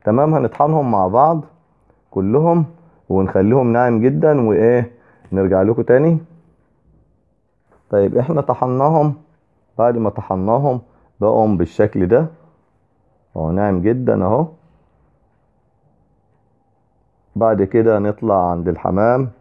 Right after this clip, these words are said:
ونشوف، آه، هنستخدم الزغطة ازاي ونزغط الحمام بيها ازاي.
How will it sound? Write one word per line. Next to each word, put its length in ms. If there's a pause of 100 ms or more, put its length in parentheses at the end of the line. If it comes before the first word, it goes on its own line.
(300)
ونشوف، 800 (1160)
آه، 220
هنستخدم 920
الزغطة 580
ازاي 400 (220)
ونزغط 680
الحمام 500
بيها 360 (420)
ازاي. 340